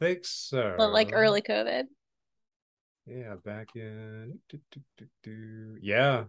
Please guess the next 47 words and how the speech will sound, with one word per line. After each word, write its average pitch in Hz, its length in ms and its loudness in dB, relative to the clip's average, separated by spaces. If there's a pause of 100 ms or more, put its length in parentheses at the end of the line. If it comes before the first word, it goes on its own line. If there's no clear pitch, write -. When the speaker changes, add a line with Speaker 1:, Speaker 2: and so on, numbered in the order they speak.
Speaker 1:
I 113 60 -2
mean, 110 140 2
the 110 40 2
article 127 380 6
was 107 120 -2
published 107 440 -4
around 95 300 -4
June 101 340 -6
of 92 80 -10
twenty 95 260 -10
twenty. 98 380 -10 (100)
So 98 580 -2 (800)
back, 117 320 4
they 120 360 2
did 123 260 0
the 123 160 6
idea 123 360 4
as 107 120 -4
a 107 40 -4
way 117 200 -2
to 113 60 -4
stay 113 200 -4
busy 113 260 -2
during 117 240 -2
lockdown 98 600 -2 (100)
and 95 120 -8
also 98 280 -4
raising 98 400 -4
funds 95 480 -8
for 95 240 -12
World 98 380 -6
Central 95 360 -12
Kitchen 90 520 -14
charity. 90 560 -12 (600)
So 90 460 -8
if 95 160 -10
you 104 100 -4
ever 123 200 -2
get 127 120 0
a 127 60 0
chance, 90 600 -8
it's - 140 -18
got 101 160 -4
a 104 60 -2
lot 117 540 2
of 120 60 0
really 117 360 -2